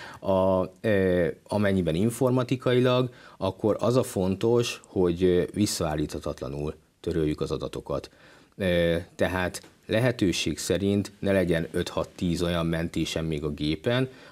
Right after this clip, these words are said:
ami, amihonnan bármikor vissza tudom ezeket nyerni, ezeket az adatokat, hanem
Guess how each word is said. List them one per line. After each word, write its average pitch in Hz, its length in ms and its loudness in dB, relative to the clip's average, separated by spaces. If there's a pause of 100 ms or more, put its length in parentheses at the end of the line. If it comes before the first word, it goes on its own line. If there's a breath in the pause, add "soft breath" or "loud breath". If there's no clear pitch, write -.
ami, 87 500 2
amihonnan 90 640 0
bármikor 82 500 -2
vissza 82 240 -6
tudom 78 240 -8
ezeket 78 380 -6
nyerni, 80 220 -4
ezeket 76 340 -6
az - 80 -12
adatokat, 127 600 -2 (360 loud breath)
hanem 90 280 -2